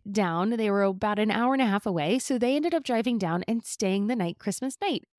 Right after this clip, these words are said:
which we had not planned on. Then the, um, my nephew had kind of found out about that and thought, "Well, we could stay there the next night."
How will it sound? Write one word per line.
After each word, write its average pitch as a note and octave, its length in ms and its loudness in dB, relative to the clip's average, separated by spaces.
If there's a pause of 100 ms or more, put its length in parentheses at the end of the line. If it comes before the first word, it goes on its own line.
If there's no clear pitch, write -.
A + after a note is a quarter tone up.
(220)
which - 260 -2
we C4+ 140 4
had A3+ 160 2
not F3+ 220 0
planned D#3+ 280 -2
on. D#3+ 240 -6 (680)
Then C4 500 2 (120)
the, G#3+ 520 0
um, G3 540 0 (200)
my G3+ 160 2
nephew B3 460 2
had A3 120 2
kind G3+ 200 0
of F#3+ 80 -2
found F#3 180 0
out E3+ 140 2
about D#3+ 260 -2
that D#3+ 340 0
and B3+ 220 -2
thought, G#3+ 280 0
"Well, A#3+ 260 2
we A#3 220 2
could - 220 -4
stay F#3 220 -2
there F3 140 0
the F3+ 120 0
next B3 340 -4
night." F#3 320 -6